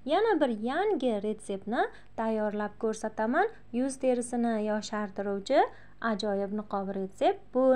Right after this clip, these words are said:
niqob soda va oddiygina xamirturush, ya'ni quruq xamirturush yordamida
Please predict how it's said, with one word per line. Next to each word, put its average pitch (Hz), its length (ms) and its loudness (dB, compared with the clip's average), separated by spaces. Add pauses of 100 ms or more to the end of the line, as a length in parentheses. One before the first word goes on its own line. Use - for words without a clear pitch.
niqob 277 340 6 (460)
soda 254 400 6 (220)
va 202 180 4 (840)
oddiygina 339 600 6 (360)
xamirturush, 285 840 2
ya'ni 202 220 -2 (120)
quruq 349 220 4 (100)
xamirturush 220 680 0 (220)
yordamida 185 560 -2